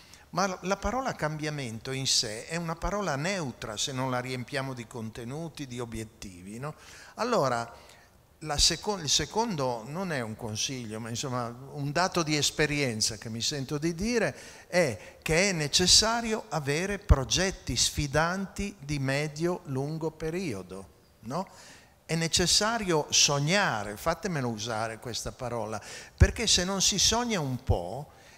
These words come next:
quindi se non si mette l'asticella molto alta, si fa molto poco. Se l'asticella è troppo bassa, si fa, se va bene, quella roba lì. Se invece si mette l'asticella molto in alto,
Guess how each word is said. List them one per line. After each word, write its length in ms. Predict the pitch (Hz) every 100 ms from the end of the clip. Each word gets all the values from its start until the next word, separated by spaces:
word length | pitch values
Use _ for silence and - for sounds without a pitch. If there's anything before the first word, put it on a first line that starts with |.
| _
quindi 260 | - 180 165
se 160 | -
non 160 | 170 170
si 160 | - 185
mette 300 | 220 - 165
l'asticella 760 | 147 - 165 - 185 185 160
molto 480 | 143 170 147 151 123
alta, 640 | 104 92 98 - 120 139 - - -
si 220 | - 214
fa 180 | - 214
molto 440 | 202 233 - 135
poco. 480 | - 196 185 - 117
Se 140 | -
l'asticella 580 | 160 175 202 - 220 196
è 60 | 165
troppo 320 | 170 - 165
bassa, 540 | 160 131 135 - 135
si 160 | 139 139
fa, 380 | 175 196 160 - - -
se 180 | - 127
va 160 | 143
bene, 320 | 151 208 180
quella 240 | - 127 127
roba 260 | 131 123
lì. 220 | 123 143 123 - -
Se 180 | - 233
invece 400 | 240 269 - 160
si 160 | 151
mette 280 | 160 220 170
l'asticella 720 | 123 117 - 120 - 185 160
molto 340 | 131 156 -
in 180 | 147 131
alto, 580 | 120 101 101 - 135